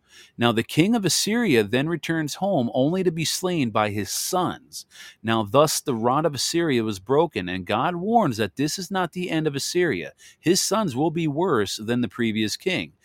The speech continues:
Now as we look at verse thirty, God promises to provide for those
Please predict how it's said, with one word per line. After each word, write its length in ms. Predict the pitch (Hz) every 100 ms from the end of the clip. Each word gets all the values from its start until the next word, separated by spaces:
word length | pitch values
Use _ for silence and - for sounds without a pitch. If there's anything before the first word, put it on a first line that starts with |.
| - - _ 98
Now 200 | 107 107
as 120 | 104
we 80 | 117
look 220 | 123 117
at 100 | 101
verse 240 | 113 104
thirty, 320 | - 113 139
God 340 | 139 113 107 101
promises 560 | - 156 170 - 113
to 120 | - 104
provide 480 | 110 98 104 104
for 140 | - 107
those 440 | 92 98 101 117